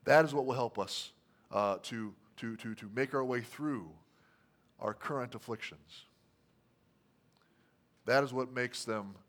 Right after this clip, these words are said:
seem to us light and momentary.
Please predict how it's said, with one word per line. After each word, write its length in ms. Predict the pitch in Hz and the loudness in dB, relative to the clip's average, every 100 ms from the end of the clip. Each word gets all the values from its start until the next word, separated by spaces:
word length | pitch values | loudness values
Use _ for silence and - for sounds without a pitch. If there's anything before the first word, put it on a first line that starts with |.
| _ | _
seem 360 | - - 156 147 | -8 -6 -6 -6
to 200 | 139 104 | -6 -4
us 440 | 78 - - - - _ _ _ _ | -6 -8 -10 -12 -16 _ _ _ _
light 520 | - 107 117 92 - - - _ _ _ _ _ _ _ _ _ - | -4 2 2 2 -6 -18 -20 _ _ _ _ _ _ _ _ _ -14
and 160 | 98 92 | -10 -4
momentary. 460 | 120 113 95 76 | -4 -4 -8 -14